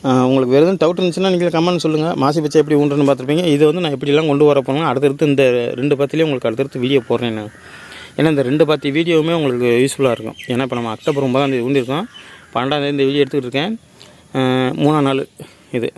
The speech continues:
இப்ப இங்க பார்த்துருக்க ஸ்டேஜ் மூணாம் நாள். இந்த ஈரம் எப்பொழுதுமே இருக்கிற மாதிரி பாருங்க. கால்ல மண் ஓட்டுற மாதிரி ஈரம் இருந்துச்சு அப்படின்னா உங்களுக்கு சீக்கிரம் வரும், சீக்கிரம் வந்து இந்த பயிர் வந்து வரும். அ, இல்ல நீங்க விட்டுட்டீங்க அப்படின்னா அது ரொம்ப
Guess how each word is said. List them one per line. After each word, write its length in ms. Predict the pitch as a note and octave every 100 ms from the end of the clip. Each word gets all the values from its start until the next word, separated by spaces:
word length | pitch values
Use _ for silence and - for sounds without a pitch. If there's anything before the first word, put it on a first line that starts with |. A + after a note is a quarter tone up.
| - _ -
இப்ப 240 | A#2+ A#2+
இங்க 300 | A#2+ A#2+ A#2
பார்த்துருக்க 360 | A2 C#3+ C#3+ C3
ஸ்டேஜ் 260 | C3 D3+ D3
மூணாம் 220 | C3 B2+
நாள். 240 | A2+ E3+
இந்த 140 | C#4+ C3+
ஈரம் 260 | D3+ D#3
எப்பொழுதுமே 400 | C3 C3+ B2 C#3+
இருக்கிற 260 | C3 B2+ C3
மாதிரி 200 | A#2+ D3
பாருங்க. 260 | B2 A2+ - - - - -
கால்ல 260 | B2 C3 C3
மண் 220 | A#2+ B2+
ஓட்டுற 200 | B2+ A#2
மாதிரி 280 | A#2 D3 D#3+
ஈரம் 180 | C3+ C3
இருந்துச்சு 400 | B2 C3 A#2+ C#3
அப்படின்னா 480 | C3+ A#2+ A2+ C3 A3 - - - -
உங்களுக்கு 200 | - B2
சீக்கிரம் 1000 | - D3+ D3+ C#3 B2+ A#2 A2 A2 A#2 B2+ _ _ _ _ _ _ - -
வரும், 260 | A#2 B2 - _ _ - -
சீக்கிரம் 340 | - C#3+ C#3+
வந்து 140 | B2 F3
இந்த 120 | D3+
பயிர் 280 | A#2+ A#2 B2+
வந்து 360 | A#2 A#2 D3 A#2+ A2 G#2+ - -
வரும். 380 | A2 A#2 E3 B3+ - - - - - -
அ, 120 | B2
இல்ல 260 | B2 D3 D#3+
நீங்க 200 | C#3+ C3+
விட்டுட்டீங்க 680 | B2+ B2+ B2 C#3 E3 D3 C#3
அப்படின்னா 420 | A#2 A#2 D#3+ C#3
அது 180 | A2+ A2+ A2 A2 A2 A2
ரொம்ப 560 | B2+ D3 D3+ B2 A2+